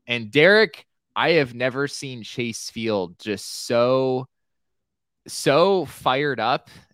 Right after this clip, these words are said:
and so, like, it, it, it was an interesting experience because, of course, there were a ton of Dodgers fans there, and that's why Archie Bradley felt the need to say what he said. And yet at the same time, the Diamondbacks fan in the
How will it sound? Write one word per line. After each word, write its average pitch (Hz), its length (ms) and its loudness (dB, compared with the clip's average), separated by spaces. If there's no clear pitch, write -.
and 110 240 -10
so, 135 500 -2
like, 110 520 -6
it, 127 180 -6
it, 135 220 -2
it 151 120 2
was 170 200 0
an 151 80 -6
interesting 180 500 -6
experience 117 640 -8
because, 117 320 -8
of 107 100 -8
course, 139 280 -6
there 127 120 -6
were 107 120 -10
a 101 60 -14
ton - 240 -12
of 131 80 -10
Dodgers 101 480 -6
fans 85 360 -16
there, 73 320 -12
and 104 160 -12
that's 110 260 -6
why 131 180 -2
Archie 110 280 -8
Bradley 104 440 -6
felt 85 340 -10
the 98 80 -12
need 104 580 -10
to 104 100 -12
say 110 280 -6
what 101 160 -8
he 87 100 -12
said. 101 560 -4
And 123 180 -6
yet 131 220 0
at 117 120 -6
the 110 120 -8
same 143 400 -6
time, 113 420 -2
the 95 120 -8
Diamondbacks 113 800 -4
fan 107 220 -8
in 92 80 -10
the 85 80 -12